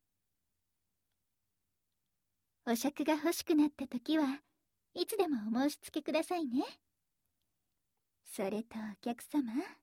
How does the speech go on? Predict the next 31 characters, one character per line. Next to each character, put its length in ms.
本 200
日 320
は 180
私 480
が 120
い 200
い 60
と 120
言 320
う 40
ま 120
で、 100
気 120
持 120
ち 160
よ 120
く 120
な 160
ら 80
れ 100
て 140
は 140
い 120
け 120
ま 120
せ 120
ん 140
よ。 140
こ 80
れ 140
は、 260